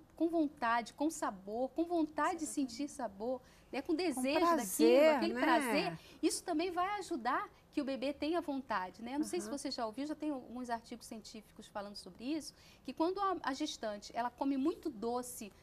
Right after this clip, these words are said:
Speaker 1: na gravidez, o bebê nasce com vontade de comer doce.
Speaker 3: Aham,
Speaker 1: Uma
Speaker 3: aham.
Speaker 1: petição, com uma vontade muito maior de ter vo-, de comer coisas doces, né? E falando sobre o paladar, é muito bom falar num, numa T V aqui, que a gente pode falar abertamente no Deus que nós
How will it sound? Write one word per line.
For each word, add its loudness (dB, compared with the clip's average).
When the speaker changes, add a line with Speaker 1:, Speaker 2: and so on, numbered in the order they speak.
Speaker 1:
na -4
gravidez, 0
o -4
bebê -2
nasce 0
com -8
vontade -4
de -20
comer -14
doce. -14
Speaker 3:
Aham, -10
Speaker 1:
Uma -2
Speaker 3:
aham. -4
Speaker 1:
petição, -2
com -4
uma 2
vontade 0
muito 2
maior -2
de -2
ter -2
vo-, -8
de -12
comer -6
coisas -8
doces, -14
né? -10
E -2
falando 0
sobre -2
o -4
paladar, -2
é 2
muito 4
bom 4
falar -2
num, -6
numa -6
T -12
V -10
aqui, -8
que -10
a -6
gente -6
pode -6
falar -2
abertamente -4
no -2
Deus -6
que -10
nós -10